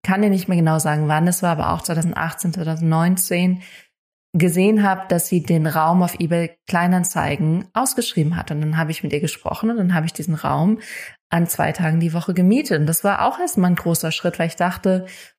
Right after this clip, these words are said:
boah, jetzt zahlst du, weiß nicht, zweihundert, dreihundert, vierhundert Euro im Monat. Irgendwann waren's vierhundert Euro, das weiß ich, weil ich hab dann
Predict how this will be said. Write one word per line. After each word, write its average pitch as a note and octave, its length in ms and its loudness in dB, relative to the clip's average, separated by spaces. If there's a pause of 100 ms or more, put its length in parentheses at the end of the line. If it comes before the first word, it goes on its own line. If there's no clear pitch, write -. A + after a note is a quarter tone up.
(120)
boah, F3 140 4
jetzt E3+ 200 -4
zahlst F3 380 0
du, E3 400 0
weiß - 180 -4
nicht, - 160 -4
zweihundert, F3 400 -2
dreihundert, E3 480 0
vierhundert F3 340 0
Euro F#3+ 340 2
im E3 100 4
Monat. D3+ 400 0
Irgendwann F3 300 2
waren's D#3 180 -2
vierhundert D3+ 320 -4
Euro, D3+ 220 -4
das E3+ 180 -8
weiß D3 220 -4
ich, - 180 -6
weil D#3 60 -2
ich D3+ 100 -10
hab - 80 -10
dann D#3 240 -2